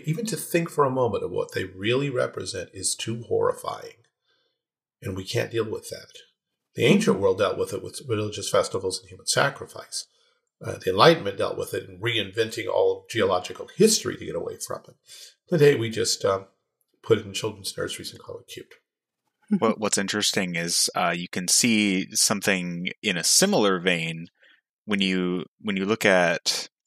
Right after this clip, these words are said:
Speaker 3: films that are, are made for children versus films that are, you know, made for, uh, educated adults, art films and the like, is art films are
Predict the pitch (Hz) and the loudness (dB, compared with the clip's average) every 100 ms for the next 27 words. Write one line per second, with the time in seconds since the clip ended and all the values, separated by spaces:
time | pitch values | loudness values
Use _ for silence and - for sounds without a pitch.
0 | _ _ _ - - - 117 113 113 120 | _ _ _ -14 -2 4 6 6 2 0
1 | - - - _ _ 107 95 90 87 82 | 2 2 -2 _ _ 2 4 6 4 2
2 | 82 - 92 90 85 - - - 110 107 | -2 -2 -2 0 -2 -4 -2 2 2 2
3 | 117 131 - - 92 - 87 - 95 85 | -2 -4 -12 -4 -2 0 0 0 0 -2
4 | 82 - 90 82 80 82 - - - 82 | 0 0 2 0 -2 -6 -14 -18 -16 -10
5 | 80 87 85 - - 87 85 82 80 - | -6 -2 -2 -2 -4 -2 -2 -2 -4 -4
6 | - 87 - 123 123 - 110 98 85 82 | -4 -4 2 2 2 0 0 2 0 -2
7 | 85 85 - - - - - 104 95 - | -6 -6 -2 0 0 -2 -2 0 0 0
8 | 95 82 82 - 92 85 85 82 - - | -4 -4 -4 -4 -2 -2 2 0 0 -12
9 | - - - - _ _ - 101 95 92 | -20 -18 -18 -20 _ _ 4 4 6 4
10 | - - _ - 143 143 139 113 107 - | 2 0 _ 4 4 6 2 4 2 4
11 | 101 98 92 90 87 | 6 8 8 6 2